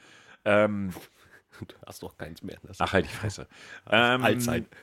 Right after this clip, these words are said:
Speaker 2: Stimmt.
Speaker 1: jedenfalls hab ich dann, also wir haben jetzt ja im, im Stream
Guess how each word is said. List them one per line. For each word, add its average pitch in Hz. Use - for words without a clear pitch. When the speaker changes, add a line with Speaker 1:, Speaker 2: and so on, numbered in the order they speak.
Speaker 2:
Stimmt. 127
Speaker 1:
jedenfalls 143
hab 135
ich 147
dann, 139
also 113
wir 113
haben 127
jetzt 180
ja 113
im, 98
im 92
Stream 135